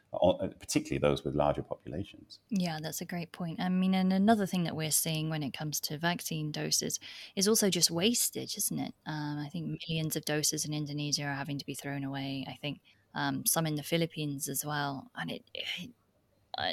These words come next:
Speaker 2: and this is, you know, this is not a Southeast Asian problem by any means. You know, this, this is worldwide. Millions and millions of vaccine doses have been wasted.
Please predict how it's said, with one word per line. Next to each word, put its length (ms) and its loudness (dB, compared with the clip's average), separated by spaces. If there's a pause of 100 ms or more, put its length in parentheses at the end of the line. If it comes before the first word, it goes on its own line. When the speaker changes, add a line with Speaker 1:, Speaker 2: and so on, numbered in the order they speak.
Speaker 2:
and 120 6
this 120 10
is, 240 6
you 120 2
know, 120 2
this 160 0
is 140 -2
not 160 2
a 20 0
Southeast 440 -2
Asian 240 -4
problem 500 -6
by 140 2
any 180 4
means. 300 -8
You 80 -6
know, 80 -6
this, 140 -4
this 200 0
is 160 -2
worldwide. 880 -2
Millions 720 -4
and 140 -8
millions 340 -2
of 80 -8
vaccine 460 -6
doses 380 -2
have 120 -12
been 220 -8
wasted. 480 -2